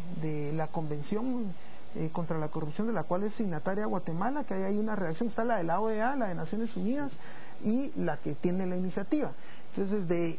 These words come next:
esas tres formas que está redactado el tema de tráfico de influencias, pues busquemos la más adecuada que nos permita facilitar su aprobación. Eh,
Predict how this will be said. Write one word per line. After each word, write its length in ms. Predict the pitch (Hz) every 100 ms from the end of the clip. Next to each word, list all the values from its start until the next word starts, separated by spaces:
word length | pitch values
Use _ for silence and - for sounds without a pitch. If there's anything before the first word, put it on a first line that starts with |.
| -
esas 520 | 233 262 240 220 -
tres 260 | 240 240 226
formas 500 | 226 247 240 214 -
que 80 | 160
está 200 | - 202
redactado 580 | 226 214 175 - 214 180
el 80 | 156
tema 320 | 196 226 226
de 80 | 185
tráfico 400 | 202 202 233 240
de 80 |
influencias, 340 | 233 214 208 240
pues 140 | 202 160
busquemos 800 | 156 - 208 180 208 214 - - - - - - - - 160
la 220 | 156 151
más 300 | 170 185 220
adecuada 580 | 208 214 214 196 214 214
que 100 | 175
nos 180 | 151
permita 480 | - 151 151 160 196
facilitar 600 | 175 151 147 139 - 156
su 100 | 175
aprobación. 600 | 165 170 165 175 269 208 - - - - - - -
Eh, 640 | - 170 165 156 151 151